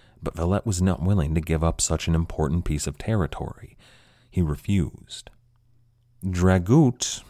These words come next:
ordered the bombardment increased.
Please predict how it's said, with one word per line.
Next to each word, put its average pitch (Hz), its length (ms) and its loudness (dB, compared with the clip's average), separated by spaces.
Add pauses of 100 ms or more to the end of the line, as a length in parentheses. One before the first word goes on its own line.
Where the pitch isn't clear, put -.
(120)
ordered 85 420 4
the 78 380 2
bombardment 78 760 0
increased. - 800 -8